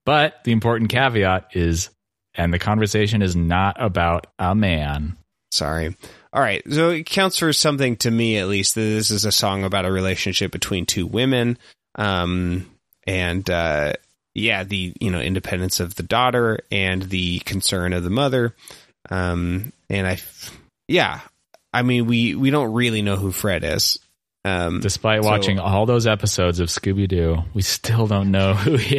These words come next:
Speaker 1: is. <laughs>
Speaker 2: Who is he, though, really?
Speaker 1: Who is Fred?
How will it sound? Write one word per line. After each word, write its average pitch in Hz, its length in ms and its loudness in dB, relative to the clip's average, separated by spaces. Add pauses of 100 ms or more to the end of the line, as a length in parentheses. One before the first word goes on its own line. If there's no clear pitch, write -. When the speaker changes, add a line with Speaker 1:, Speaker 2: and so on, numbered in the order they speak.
(140)
Speaker 1:
is. - 240 0 (460)
<laughs> - 800 -10
Speaker 2:
Who 202 280 0
is 165 300 0
he, 127 160 2
though, 92 260 0 (120)
really? 117 440 2
Speaker 1:
Who 151 60 0
is 170 360 4
Fred? 104 680 0